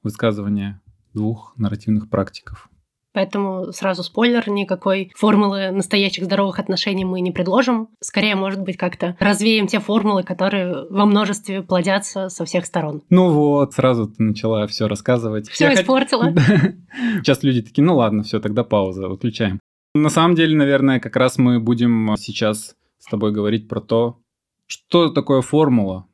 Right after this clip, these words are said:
Speaker 1: Можно ли действительно ли собрать формулу какую-то и где ее взять? Как ты думаешь?
Speaker 2: Сейчас я подумала о том, что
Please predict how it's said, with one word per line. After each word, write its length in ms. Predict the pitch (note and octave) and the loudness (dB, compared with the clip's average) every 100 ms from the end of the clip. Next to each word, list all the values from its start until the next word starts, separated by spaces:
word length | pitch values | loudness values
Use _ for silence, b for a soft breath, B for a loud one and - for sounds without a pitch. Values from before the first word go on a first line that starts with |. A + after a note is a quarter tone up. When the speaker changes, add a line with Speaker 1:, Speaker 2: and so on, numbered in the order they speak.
| _ | _
Speaker 1:
Можно 360 | A2+ B2 C3 C#3+ | -8 2 4 4
ли 140 | A#2+ | 2
действительно 480 | A2+ G#2+ A#2 G#2+ A2 | 0 -2 -4 0 0
ли 140 | G2+ F#2+ | 0 -2
собрать 360 | - G#2 G#2+ | -4 -2 -2
формулу 420 | - B2 C#3 A#2 G#2 | 0 0 2 2 0
какую-то 600 | G2+ G#2+ G#2 G2 G#2+ G2+ _ - | -6 -4 -4 -4 -8 -10 _ -8
и 380 | G2+ G#2 G#2+ G#2 | -4 -2 0 0
где 220 | A#2 A2+ | 0 0
ее 140 | A2+ G2+ | 2 0
взять? 320 | G2 G#2+ - _ _ | -2 -2 -4 _ _
Как 180 | G#2+ G#2 | -6 -6
ты 80 | - | -8
думаешь? 460 | F#2 E2+ F2 - _ _ _ _ _ _ _ - | -8 -8 -10 -14 _ _ _ _ _ _ _ -6
Speaker 2:
Сейчас 240 | A3+ A3 | -4 -2
я 80 | G#3+ | -2
подумала 520 | G#3 G3+ A3 A3+ G#3 | -2 0 2 2 0
о 60 | G3 | -4
том, 300 | G3+ G#3 G3+ | -2 -2 -2
что 460 | - - G3 F#3+ | -6 -6 -6 -6